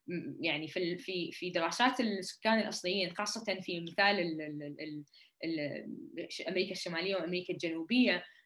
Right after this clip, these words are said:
آه، الدولة بحد ذاتها هي كيان، آه، عنيف، you know، هي كيان يعني، آه، قائم على العنف، قائم على، على،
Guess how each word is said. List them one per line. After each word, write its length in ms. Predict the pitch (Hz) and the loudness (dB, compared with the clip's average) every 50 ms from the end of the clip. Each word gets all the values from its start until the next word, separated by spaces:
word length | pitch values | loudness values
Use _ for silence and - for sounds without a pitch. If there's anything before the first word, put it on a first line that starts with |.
| _ _ - | _ _ 0
آه، 240 | 175 175 170 170 - | 2 2 2 2 0
الدولة 440 | 190 180 170 269 311 349 330 294 254 | -2 4 8 10 10 12 12 10 8
بحد 380 | 247 233 - 285 320 226 214 254 | 8 6 6 6 6 8 8 8
ذاتها 280 | 269 311 - 233 233 214 | 8 8 6 4 4 6
هي 240 | 233 262 277 254 | 8 10 10 10
كيان، 600 | 262 - 240 220 226 247 254 262 262 254 254 254 - - _ _ _ - | 8 6 4 6 8 8 10 10 10 8 8 6 2 -4 _ _ _ 4
آه، 160 | 175 190 180 - | 6 6 6 8
عنيف، 520 | - 220 214 190 - - - - - - _ - | 8 8 8 6 4 2 -2 -8 -16 -14 _ -6
you 100 | 165 170 | -4 0
know، 200 | 180 226 254 208 | 0 2 2 4
هي 140 | 226 220 214 | 4 4 4
كيان 640 | 214 220 208 202 220 226 233 226 226 214 202 202 190 | 4 4 4 6 6 6 8 8 6 6 4 2 0
يعني، 400 | 170 156 156 175 180 180 175 - 160 - - - | -2 -4 -2 -2 -2 -4 -4 -6 -10 -14 -8 -4
آه، 200 | 160 160 151 151 | -4 -2 -2 -4
قائم 360 | 151 - - 208 202 - 202 170 | -2 2 4 4 4 4 4 2
على 160 | 175 175 165 165 | 2 2 2 0
العنف، 420 | 156 - - 202 233 254 247 - - | -4 -2 2 4 4 4 4 4 2
قائم 180 | 202 196 175 180 | 2 2 2 2
على، 380 | 165 165 180 185 175 170 165 - - | 2 2 2 2 2 0 -2 -2 0
على، 360 | 165 180 175 170 160 151 147 | 0 2 2 2 0 -2 -4